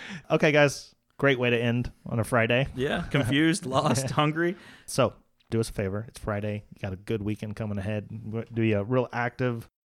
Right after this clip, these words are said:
Speaker 1: make lots of money weekend, and, you know, do us a favor and go to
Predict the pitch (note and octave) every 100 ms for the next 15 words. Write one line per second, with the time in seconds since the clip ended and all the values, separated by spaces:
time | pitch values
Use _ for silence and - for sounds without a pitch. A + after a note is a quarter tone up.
0 | _ - B2+ A#2+ B2+ - A#2+ B2+ A2+ B2
1 | B2 C3 C3 B2 G2+ G#2 G#2 F#2+ _ G#2+
2 | F#2 G2+ G#2 - F#2+ F2+ F2+ F2 E2+